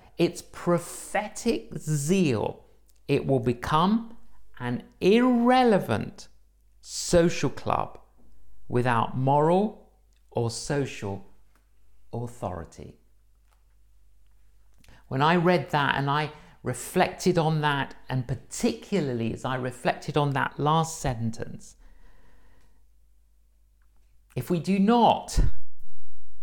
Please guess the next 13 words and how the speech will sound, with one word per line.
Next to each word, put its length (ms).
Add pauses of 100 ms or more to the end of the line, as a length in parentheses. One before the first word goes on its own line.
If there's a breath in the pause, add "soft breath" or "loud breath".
(1000)
recapture 960
its 200
prophetic 680
zeal, 520
if 100
the 100
church 480
doesn't 340
do 200
that, 280 (300)
it 200
will 140
become 760